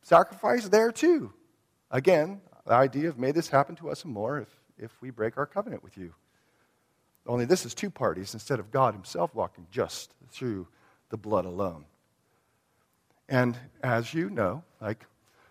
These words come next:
from the time that the law came, before it was even brought down the mountain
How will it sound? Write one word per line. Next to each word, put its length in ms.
from 220
the 80
time 540
that 180
the 100
law 460
came, 320
before 380
it 80
was 220
even 260
brought 320
down 240
the 80
mountain 560